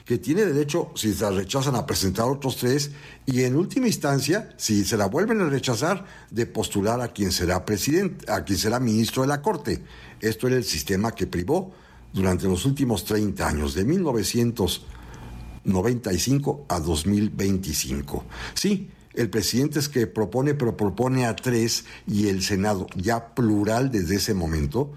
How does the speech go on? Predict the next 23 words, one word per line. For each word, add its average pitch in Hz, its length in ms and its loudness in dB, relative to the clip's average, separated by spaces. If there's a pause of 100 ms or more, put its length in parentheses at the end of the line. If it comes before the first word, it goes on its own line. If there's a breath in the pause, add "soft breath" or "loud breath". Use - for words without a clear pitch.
(300 loud breath)
de 104 180 0
diversos 101 640 2
partidos 98 560 0
con 90 180 0
oposición 85 800 0 (260 loud breath)
que, - 160 0
vale, 117 540 0 (640 loud breath)
se - 140 -2
oponían 98 720 0
y 90 160 4
varias 110 500 0
veces 143 460 0 (500)
manifestaron 95 800 0
su 101 200 0
oposición 85 720 0
a 98 100 2
ciertos 90 720 -2 (240 loud breath)
candidatos 90 640 0
propuestos, 131 580 0
ya 247 140 0
sea 226 160 -2
por 208 120 0
Zedillo, 113 540 2